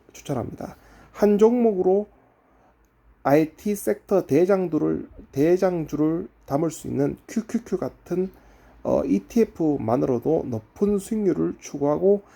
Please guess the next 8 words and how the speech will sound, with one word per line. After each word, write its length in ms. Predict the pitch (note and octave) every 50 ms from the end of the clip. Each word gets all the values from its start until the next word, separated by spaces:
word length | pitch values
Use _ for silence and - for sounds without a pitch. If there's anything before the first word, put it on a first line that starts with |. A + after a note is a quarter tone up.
| - - - - _ -
안정적인 680 | - A#2+ B2+ B2+ D3+ F3 G#3+ G#3 F#3+ F3 D3+ C3+ -
투자를 460 | - - - C3 C3 C3 B2 B2+ D3+ - -
할 180 | - - F3
수 160 | F3 - -
있을 220 | A2+ - - - -
것이라고 560 | - B2 A#2+ - A#2+ A#2+ A#2+ A#2+ D3+ D#3 D3+
저는 240 | - B2 B2+ C3+ B2+
생각합니다. 720 | B2 - B2 B2+ - C3+ C3 - - - A2 A2+ A#2+ C#3+